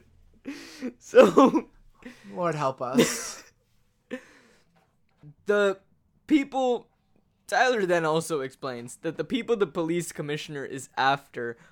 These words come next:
Speaker 1: are the people that they depend on, the people that cook the meals, take out the trash, connect the calls, drive ambulances. They guard you while you sleep.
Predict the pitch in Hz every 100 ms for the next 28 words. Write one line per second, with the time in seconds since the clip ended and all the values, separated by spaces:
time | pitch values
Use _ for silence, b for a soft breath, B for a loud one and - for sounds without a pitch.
0 | _ 143 127 139 123 123 120 113 113 110
1 | - 143 175 117 101 110 123 123 123 -
2 | - 127 - 127 120 139 180 120 - 127
3 | 117 - - - 147 175 143 - 139 117
4 | 117 113 117 - 147 180 123 - 120 120
5 | - 135 165 196 190 135 - 113 117 -
6 | 120 127 123 131 139 127 123 120 - -
7 | 254 202